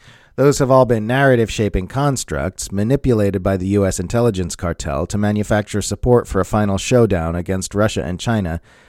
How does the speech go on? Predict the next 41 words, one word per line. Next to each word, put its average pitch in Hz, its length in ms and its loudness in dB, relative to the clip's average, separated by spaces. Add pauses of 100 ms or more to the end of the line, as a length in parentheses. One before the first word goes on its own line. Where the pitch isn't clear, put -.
(140)
to 110 120 0
prevent 127 380 4
the 110 100 2
emergence 101 560 2
of 87 120 -2
a 87 40 -2
multipolar 87 640 -4
world. 85 540 0 (1300)
The 104 120 0
U 113 120 4
S 110 140 0
government 110 460 0
has 107 180 -4
had 110 400 2
a 92 80 -2
policy 123 580 0
in 92 140 -4
place 98 400 -2
since - 280 -6
the 101 100 -4
fall 110 280 2
of 92 80 -2
the 87 60 -6
Soviet 92 480 0
Union 107 360 0
to 101 120 -6
prevent 127 340 0
the 131 80 0
rise 117 400 0
of 90 80 -4
any 110 220 -2
powers 104 500 2
which 95 160 -6
could 90 160 -6
challenge 104 460 -2
its 92 140 -6
imperial 95 540 -2
agendas 92 520 -2
for 82 100 -6
the 76 120 -4
world. 58 400 -8